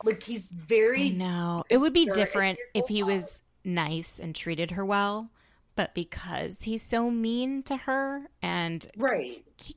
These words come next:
Speaker 2: gaslights her. I mean, he cheats on her, he grabs a cameraman's ass, and then he makes e-, everyone else is crazy, even though there are multiple witnesses, there's multiple
Speaker 1: Right.
Speaker 2: people who see things,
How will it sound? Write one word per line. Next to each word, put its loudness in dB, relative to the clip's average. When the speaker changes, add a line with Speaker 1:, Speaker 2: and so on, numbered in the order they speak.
Speaker 2:
gaslights -2
her. 0
I 0
mean, 0
he -6
cheats -6
on -2
her, -2
he -12
grabs 2
a 0
cameraman's 0
ass, 0
and -2
then 0
he -4
makes -2
e-, 2
everyone 2
else 0
is 0
crazy, 2
even -2
though 2
there 2
are -2
multiple 0
witnesses, 2
there's -2
multiple -2
Speaker 1:
Right. 2
Speaker 2:
people 2
who 0
see -2
things, 0